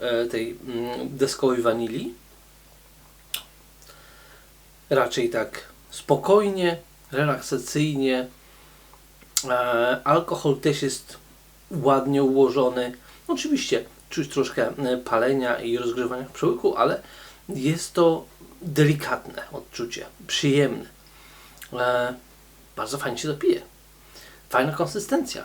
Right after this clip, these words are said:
taka lekko, mm, słodkawa, lekko, lekko, mm, jakby to powiedzieć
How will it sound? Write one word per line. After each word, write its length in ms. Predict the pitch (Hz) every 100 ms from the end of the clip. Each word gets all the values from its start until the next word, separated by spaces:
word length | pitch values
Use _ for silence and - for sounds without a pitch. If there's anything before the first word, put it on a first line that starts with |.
| -
taka 300 | - - 110
lekko, 760 | 127 123 - - - 135 131 - - -
mm, 360 | 143 131 131 135
słodkawa, 960 | - - 123 123 - 127 165 185 185
lekko, 500 | 135 131 - - - -
lekko, 560 | 139 127 - - 117 - - - - - -
mm, 460 | 139 131 127 123 120 - - - - - - - - - - - - - - - - - - - - -
jakby 220 | 120 202
to 60 | 185
powiedzieć 400 | 151 147 135